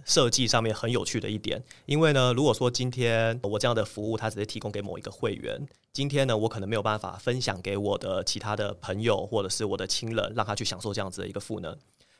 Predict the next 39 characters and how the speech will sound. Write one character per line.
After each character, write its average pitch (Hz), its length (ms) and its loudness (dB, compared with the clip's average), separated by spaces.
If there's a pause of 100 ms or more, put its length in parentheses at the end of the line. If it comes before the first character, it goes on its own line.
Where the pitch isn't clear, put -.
但 170 140 4
是 160 180 2
呢 127 280 4
，N 156 120 2
F 127 80 6
T 123 160 -4
它 117 320 -2
最 123 120 0
大 107 120 2
的 98 60 -4
其 101 100 -4
中 101 100 -4
一 110 60 -2
个 104 40 -4
特 101 160 -4
点 90 120 -6
就 101 120 -8
是 95 260 -4
它 98 180 -6
有 87 100 -6
流 90 160 -6
动 101 180 -6
性。 - 200 -4 (640)
我 113 100 2
如 143 80 4
果 151 140 6
说 135 220 2
今 135 200 -4
天 127 280 -2
我 101 120 -2
用 113 140 2
不 107 80 -2
到 107 160 2
了 95 80 0
这 101 80 -6
个 98 120 -4
N 98 100 -2
F 98 180 -4
T， 98 320 -8